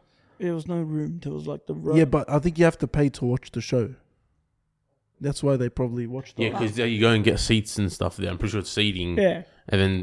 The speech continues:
Speaker 3: it
Speaker 2: Oh.
Speaker 3: goes further back into car park and, or whatever is parking. But the line, oh my God, that was
Speaker 2: Yeah.
Speaker 3: at least two to three hours worth of traffic, at least.
Speaker 1: Yeah.
Speaker 3: And that was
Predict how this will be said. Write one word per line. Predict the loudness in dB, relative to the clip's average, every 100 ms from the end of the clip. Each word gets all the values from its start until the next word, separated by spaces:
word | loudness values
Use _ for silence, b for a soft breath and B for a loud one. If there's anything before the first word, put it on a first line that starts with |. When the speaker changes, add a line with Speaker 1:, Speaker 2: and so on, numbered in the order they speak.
| -2
Speaker 3:
it | 0
Speaker 2:
Oh. |
Speaker 3:
goes | 2 4
further | 4 4 4
back | 2 0
into | -6 -4 -4
car | 0 2
park | 4 2 0 -4
and, | -4 -4 -4
or | 0 2
whatever | 0 0 -4
is | -4
parking. | 0 0 0 0
But | 0 2
the | 0
line, | 0 -2 0 0 0 -2
oh | -2
my | -2 -2 -2
God, | -2 4
that | 6
was | 6 6
Speaker 2:
Yeah. | 4
Speaker 3:
at | 2
least | 2 2 0 0
two | 2
to | 4
three | 2 0 2
hours | 2 2
worth | 0
of | -2
traffic, | -2 -2 -2 -4
at | -2 -2
least. | -2 -4 -8 -20 _ -6
Speaker 1:
Yeah. | -4 -4 -12 _ _ _ _ _ 0
Speaker 3:
And | 4
that | 6
was | 6